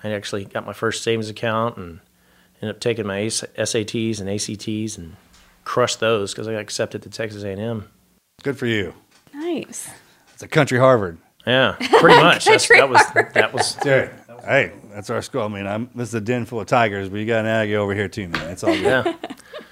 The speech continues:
Speaker 1: I also got accepted into their pre-med program. Uh, so when I graduated high school, I went straight to A and M.
Speaker 3: Did you have a scholarship going in?
Speaker 1: I did. Had a bunch of scholarships, actually.
Speaker 3: That's awesome.
Speaker 1: I,
Speaker 2: Did you
Speaker 1: uh,
Speaker 2: play sports growing up?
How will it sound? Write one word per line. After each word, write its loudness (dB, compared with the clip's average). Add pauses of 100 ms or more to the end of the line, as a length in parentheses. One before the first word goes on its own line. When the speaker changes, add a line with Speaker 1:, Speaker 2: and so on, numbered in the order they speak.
(380)
Speaker 1:
I -6
also -8
got 0
accepted -6
into -6
their -2
pre-med -2
program. -4 (320)
Uh, -10
so -14
when -12
I -10
graduated -4
high -4
school, -6
I -14
went -14
straight -8
to -12
A -8
and -10
M. -10 (840)
Speaker 3:
Did -6
you 0
have 0
a -4
scholarship -6
going -10
in? -4
Speaker 1:
I 8
did. 8
Had 2
a 0
bunch -2
of -4
scholarships, -8
actually. -12
Speaker 3:
That's -8 (100)
awesome. -10
Speaker 1:
I, -6
Speaker 2:
Did -2
you -2
Speaker 1:
uh, -2
Speaker 2:
play 2
sports -2
growing -2
up? -6